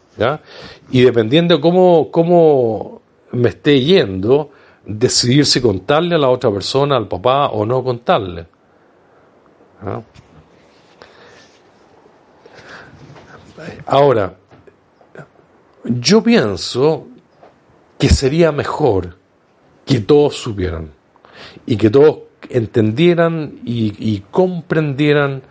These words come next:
lo que es el trastorno y me comprendieran a mí que tengo el trastorno.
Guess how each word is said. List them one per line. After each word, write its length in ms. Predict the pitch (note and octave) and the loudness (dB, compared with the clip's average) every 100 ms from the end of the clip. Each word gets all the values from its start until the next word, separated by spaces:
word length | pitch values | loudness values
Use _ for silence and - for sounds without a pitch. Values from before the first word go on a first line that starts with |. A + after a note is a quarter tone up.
| - - - - | -20 -20 -18 0
lo 200 | A2 G2+ | 2 4
que 120 | B2 | 2
es 80 | A2 | 2
el 180 | G2 | -2
trastorno 840 | - F#2+ - - E3 E3 D#3+ E3 E3 - _ _ | -4 -8 -8 0 0 0 -4 -6 -6 -18 _ _
y 120 | A#2+ | 0
me 120 | A2 | 0
comprendieran 800 | G2+ A2 G2 G#2+ G#2 A#2+ A#2+ A2 - _ - | 0 -2 -2 -2 2 4 4 -2 -14 _ -8
a 120 | - | -6
mí 460 | A2 C#3 A2 A2+ A2 _ _ _ _ _ _ _ _ - | -4 -4 -4 -6 -8 _ _ _ _ _ _ _ _ -2
que 140 | B2 | 0
tengo 320 | E3+ F3+ F3+ | 2 0 0
el 80 | D3+ | -4
trastorno. 520 | A#2 - G2+ F2+ E2+ | -6 -6 -6 -4 -10